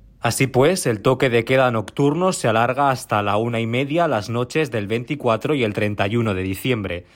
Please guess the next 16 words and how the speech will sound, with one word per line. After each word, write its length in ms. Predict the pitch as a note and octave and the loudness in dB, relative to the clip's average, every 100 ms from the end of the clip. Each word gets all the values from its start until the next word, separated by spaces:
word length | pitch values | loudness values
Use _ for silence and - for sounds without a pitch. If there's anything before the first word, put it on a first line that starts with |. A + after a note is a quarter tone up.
| _ - | _ -2
Eso 260 | C#3+ C#3 | -2 -2
sí, 280 | - G2+ E2+ | -2 -4 -2
cada 320 | A2+ A2 G2 | -2 0 0
comunidad 440 | G#2 G2 G2 G2+ A2 | -2 -2 0 0 0
autónoma 600 | A#2+ A#2+ A#2 A#2+ B2+ B2+ | 0 0 0 2 0 0
tiene 280 | B2+ B2 B2 | 0 0 2
margen 480 | C3 B2 C#3 C3+ | 0 0 -2 0
para 180 | A#2+ A#2+ | 0 0
imponer 460 | D3+ A#2 G#2 G#2+ A2 | 0 -2 0 -2 0
otras 340 | C#3+ C#3+ D3 | 0 2 0
medidas 440 | B2 G2 G2+ A2 - | 0 -2 0 -2 -4
más 300 | C3 B2+ - | -2 -2 0
o 60 | F2+ | -4
menos 240 | F2 F2 | -4 -6
restrictivas. 760 | F2 - F#2 F2 E2 D#2+ - _ _ _ _ _ | -8 -10 -10 -8 -8 -8 -12 _ _ _ _ _
Lituania. 880 | A#2+ B2 A#2 A#2+ A#2+ G#2 F2+ D#2+ D#2+ | 0 2 2 2 2 0 -6 -6 -8